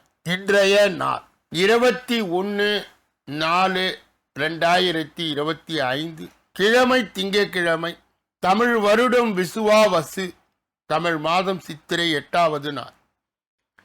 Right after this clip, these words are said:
இன்றைய தினம் விசேஷம் நடராஜர் அபிஷேகம், திருவோண விரதம், திருவல்லிக்கேணி பார்த்தசாதி பெருமாள் பல்லக்கு பவனி, சென்னை கேசவ பெருமாள்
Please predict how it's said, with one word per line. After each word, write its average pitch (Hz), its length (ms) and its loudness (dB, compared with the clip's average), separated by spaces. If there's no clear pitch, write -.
இன்றைய 220 400 4
தினம் 240 380 2
விசேஷம் 202 520 0
நடராஜர் 233 680 4
அபிஷேகம், 175 580 0
திருவோண 233 520 4
விரதம், 170 360 0
திருவல்லிக்கேணி 220 920 2
பார்த்தசாதி 180 760 0
பெருமாள் 156 440 -2
பல்லக்கு 175 580 0
பவனி, 139 300 -2
சென்னை 233 340 4
கேசவ 247 420 4
பெருமாள் 190 480 2